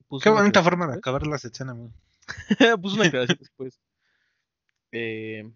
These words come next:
Speaker 1: ah, porque le preguntan, "¿Qué pasó después? Necesitamos saber qué pasó después."
Speaker 2: Ujú.
Speaker 1: Dice, "No, realmente nada pasó en este, sobre, en este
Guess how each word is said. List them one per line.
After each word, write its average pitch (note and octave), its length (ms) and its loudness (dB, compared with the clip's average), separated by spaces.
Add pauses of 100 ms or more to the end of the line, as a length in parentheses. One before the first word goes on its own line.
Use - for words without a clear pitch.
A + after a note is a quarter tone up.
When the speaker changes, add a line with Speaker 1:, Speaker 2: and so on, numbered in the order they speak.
(360)
Speaker 1:
ah, C3 80 0
porque C3 160 -2
le B2 40 -4
preguntan, B2 340 -6
"¿Qué D#3 120 0
pasó F3+ 160 2
después? D#3 500 2 (220)
Necesitamos C3 400 2
saber E3+ 240 2
qué G#3 100 4
pasó F3+ 300 2
después." - 460 -8 (1200)
Speaker 2:
Ujú. C#3 80 -10
Speaker 1:
Dice, C3 220 -4
"No, D#3+ 160 -2
realmente F3 420 -4
nada D3+ 240 -2
pasó G#2 300 -4
en A#2 100 -8
este, - 280 -14
sobre, A2 280 -6
en A2 140 -6
este A2+ 300 -2